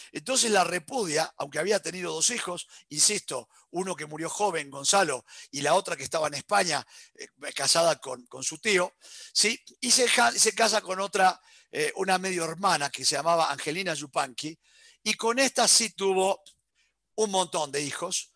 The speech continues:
concretamente tres. ¿Eh? Los que están en verde son los que dan orígenes a líneas actuales de mestizos, que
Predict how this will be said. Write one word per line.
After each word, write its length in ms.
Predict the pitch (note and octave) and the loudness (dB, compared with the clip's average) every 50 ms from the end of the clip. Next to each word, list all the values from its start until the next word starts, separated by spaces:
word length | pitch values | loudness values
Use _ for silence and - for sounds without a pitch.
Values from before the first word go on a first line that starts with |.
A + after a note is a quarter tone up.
| _ _ _ _ _ _ _ | _ _ _ _ _ _ _
concretamente 720 | - D3+ D3 D#3 E3+ D3+ D#3+ D#3 D#3+ D#3+ D#3+ D3+ - D3 | -14 -10 -8 -6 -4 -2 -2 -2 -2 -4 -8 -6 -8 -8
tres. 580 | - - G#3 G3+ G3 F#3+ - - - - - _ _ _ _ _ _ _ _ _ - | -6 -2 0 2 2 4 4 2 2 0 -4 _ _ _ _ _ _ _ _ _ -4
¿Eh? 240 | D3 D#3+ F3+ G3 - _ _ - | 0 2 2 2 0 _ _ -14
Los 160 | C#3 C#3+ - | -12 -10 -8
que 80 | - D3+ | -8 -4
están 240 | - G3+ F#3+ F#3+ | 0 0 0 0
en 100 | F#3 F3 | 0 0
verde 280 | E3 F3+ F#3+ F#3+ F#3 E3+ | 2 2 2 2 0 -2
son 180 | - E3 E3 E3 | -2 -4 -4 -8
los 100 | D3 - | -8 -6
que 120 | - D#3 | -2 -2
dan 120 | D#3+ D#3+ | 0 0
orígenes 500 | D#3 D3+ D3+ E3 D#3 - E3+ D#3 D3+ C#3 | -2 -4 -6 -6 -6 -6 -6 -4 -2 -2
a 80 | C#3 B2 | -2 -2
líneas 280 | C3 C#3+ D3+ C#3+ C3 C3+ | -4 -8 -6 -4 -2 -4
actuales 580 | B2+ A#2 - E3+ E3+ C#3+ B2 A2+ G#2+ - - _ - - - - - _ | -4 -4 -2 0 0 0 0 -4 -8 -10 -14 _ -20 -20 -20 -20 -20 _
de 120 | - B2 A#2+ | -12 -12 -10
mestizos, 720 | B2+ B2+ A#2 - - G#3+ G3 - - E3+ E3 D#3 - _ _ _ - - - _ _ - | -10 -10 -6 -4 -2 0 2 2 2 0 -2 -6 -10 _ _ _ -20 -20 -20 _ _ -2
que 320 | - G3 G3+ G3+ G#3 - | 2 4 4 4 4 2